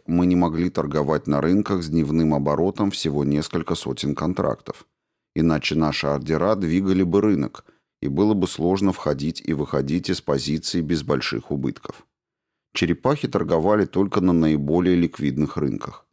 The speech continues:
На самом деле, именно ликвидность рынка являлась для Ричарда Денниса основным критерием при выборе рынков для осуществления торговли.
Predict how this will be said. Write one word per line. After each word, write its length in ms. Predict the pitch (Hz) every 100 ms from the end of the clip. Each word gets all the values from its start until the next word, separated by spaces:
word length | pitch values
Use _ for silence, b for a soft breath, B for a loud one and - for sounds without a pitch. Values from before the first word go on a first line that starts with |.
| _ _ _ _ _
На 160 | - 80
самом 400 | - 82 80 76
деле, 320 | 76 110 90
именно 420 | - 90 101 98
ликвидность 680 | 95 90 - 87 78 85 -
рынка 380 | 80 104 107 78
являлась 560 | 71 73 80 76 73
для 180 | 69 76
Ричарда 440 | 73 71 69 67 67
Денниса 520 | 71 95 101 - 82
основным 600 | - 85 87 82 92 107
критерием 720 | - 87 76 85 85 90 87
при 160 | - 78
выборе 460 | 73 73 73 69
рынков 440 | 67 76 80 87 78
для 200 | 78 73
осуществления 880 | 65 65 - 69 69 71 65 65 62
торговли. 600 | - - 65 57 -